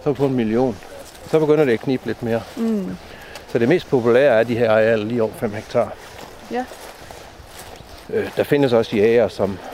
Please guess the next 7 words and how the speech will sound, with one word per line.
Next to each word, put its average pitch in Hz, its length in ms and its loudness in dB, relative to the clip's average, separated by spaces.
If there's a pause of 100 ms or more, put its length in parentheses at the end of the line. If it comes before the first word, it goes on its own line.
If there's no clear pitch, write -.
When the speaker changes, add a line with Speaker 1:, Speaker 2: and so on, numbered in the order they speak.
(1160)
Speaker 1:
som 104 160 0
kan 104 160 -2
nøjes 98 360 2
med 113 100 2
at 101 120 0
gå 98 160 4
alene. 110 380 0